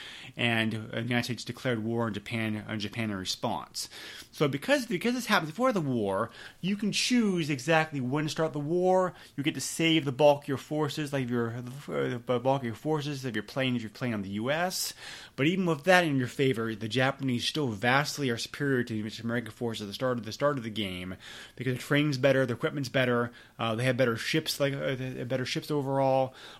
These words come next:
But as the war progresses, and American military production, uh, uh, gets into gear, the tide could definitely turn.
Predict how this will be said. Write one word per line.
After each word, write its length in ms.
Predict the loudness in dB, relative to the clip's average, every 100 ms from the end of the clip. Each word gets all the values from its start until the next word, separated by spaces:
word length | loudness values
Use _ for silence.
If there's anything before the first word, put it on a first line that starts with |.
| -2
But 100 | 0
as 80 |
the 80 | 0
war 220 | 2 2
progresses, 800 | 2 6 8 8 4 -2 -2 -4 -10 _ _ _ _ _ _ _ _ _ -16 -6
and 160 | -4
American 380 | 2 4 4 4
military 360 | 4 4 2 0
production, 600 | 2 0 0 -2 -2 -2
uh, 300 | -2 -2 -4 -12 -8 -2
uh, 60 |
gets 200 | 0 -2
into 120 | -2 -4
gear, 500 | 0 4 6 4 0 -10 -16
the 60 | -4
tide 300 | 4 4 4
could 100 | 2
definitely 300 | 0 -2 -4
turn. 480 | -2 -4 -4 -12